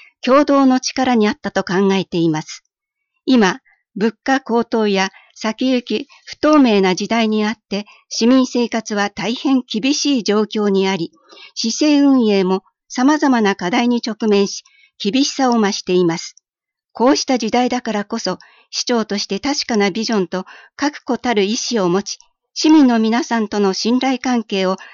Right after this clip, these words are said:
さらに深めながら、強いリーダーシップと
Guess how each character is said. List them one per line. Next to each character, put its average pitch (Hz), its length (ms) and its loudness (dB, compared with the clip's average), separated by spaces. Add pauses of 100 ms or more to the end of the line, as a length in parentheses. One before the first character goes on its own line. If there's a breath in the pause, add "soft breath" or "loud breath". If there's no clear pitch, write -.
(100)
さ - 180 -2
ら 262 140 2
に 196 140 2
深 220 260 -4
め 233 140 0
な 214 140 -2
が 190 100 -2
ら、 180 120 -4 (400 soft breath)
強 240 300 2
い 214 60 0
リ 220 160 0
ー - 20 -2
ダ 269 120 0
ー 339 80 -2
シ 269 160 -6
ッ - 120 -8
プ 226 120 -8
と 196 160 -4